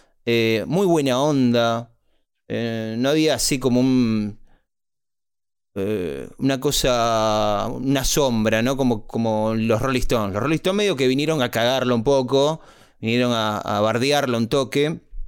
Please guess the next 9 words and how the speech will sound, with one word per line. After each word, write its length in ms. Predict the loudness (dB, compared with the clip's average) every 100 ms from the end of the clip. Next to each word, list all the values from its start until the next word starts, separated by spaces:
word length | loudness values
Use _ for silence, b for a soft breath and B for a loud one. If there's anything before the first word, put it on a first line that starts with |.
| -6 -4 -4 -4 -8 -12 B B B B
Y 80 | 0
me 120 | 0
parece 400 | 0 -2 -2 -2
que, 460 | -2 -2 -2 -6 -14 -14 -14 -18 -20 -20 -20 -4
eh, 840 | 0 2 2 2 0 0 0 -2 -2
los 160 | -2 0
Rolling... 300 | 0 -2 -4 -12 -20 -20 -20 -20 _ _ _ _ _ _ _ _ _ _ _ _ _ _ _ _ _ _ _ _ _ _
Medio 360 | 0 2 2 0
que... 340 | 0 0 -2